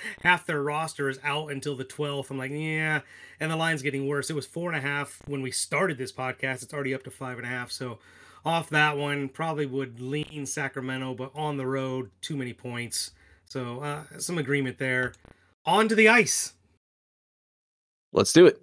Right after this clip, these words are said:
Speaker 1: I, yeah, I'm, I'm betting three. We've got a pretty full slate. I'm betting three. Let's start off with Anaheim going to Nashville.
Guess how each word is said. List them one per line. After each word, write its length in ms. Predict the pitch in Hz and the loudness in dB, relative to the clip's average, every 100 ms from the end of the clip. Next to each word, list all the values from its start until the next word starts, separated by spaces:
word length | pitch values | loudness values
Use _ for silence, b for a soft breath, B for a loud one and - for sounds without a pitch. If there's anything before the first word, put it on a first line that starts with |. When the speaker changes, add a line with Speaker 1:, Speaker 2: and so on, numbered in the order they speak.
| - | 0
Speaker 1:
I, 520 | - 214 180 156 170 180 _ _ _ - | 6 8 10 8 6 0 _ _ _ -8
yeah, 540 | 185 185 185 175 160 | 4 8 8 6 4
I'm, 240 | 190 196 143 170 | 2 -2 -2 0
I'm 200 | 214 180 | 0 0
betting 240 | 190 156 | -4 -4
three. 180 | 180 185 | -4 -4
We've 80 | 294 | -2
got 100 | 392 | -2
a 60 | |
pretty 180 | 285 349 | -4 -4
full 160 | 208 190 | -4 -4
slate. 400 | - 185 185 165 | -2 0 2 0
I'm 180 | 233 196 | -4 -2
betting 340 | 226 190 151 | -2 -2 -10
three. 640 | - 175 185 175 151 143 - b b b - | -8 -4 0 0 0 -2 -6 b b b -6
Let's 200 | 214 - | -4 -4
start 360 | - 208 202 | -2 0 2
off 220 | 190 196 160 | 2 0 -2
with 140 | 160 175 | -6 -2
Anaheim 640 | 185 190 165 180 175 156 | 0 0 -2 -4 -4 -6
going 260 | 170 175 160 | -4 -4 -4
to 100 | 139 | -6
Nashville. 920 | 143 170 175 165 - 170 175 170 | 0 2 2 0 -4 -2 -2 -4